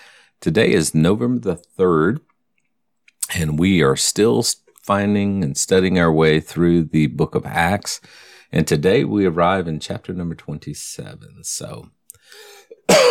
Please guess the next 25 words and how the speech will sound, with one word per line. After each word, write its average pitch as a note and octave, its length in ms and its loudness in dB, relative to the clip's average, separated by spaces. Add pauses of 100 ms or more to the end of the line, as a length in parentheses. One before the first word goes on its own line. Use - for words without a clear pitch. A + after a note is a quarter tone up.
(760)
anyway, F#2 360 -4
can't D#2 280 -6
help D2+ 300 0
but, C#2+ 320 -4
uh, C2 300 0 (1200)
state G#2 300 2
the E2+ 140 4
obvious. G2 440 2
Today D#2+ 280 -2
is D#2+ 140 -2
election C#2+ 500 -2
day C#2+ 180 0
in C#2+ 100 -2
the D2 80 -6
United D2 340 -8
States, - 540 -4
so - 380 -4
<laughs> - 40 -20 (1500)
a - 40 -4
lot G2+ 240 4
of F#2 100 0
apprehensive F#2+ 840 0
folks - 560 -2
running F#2+ 340 0
around. G2 540 2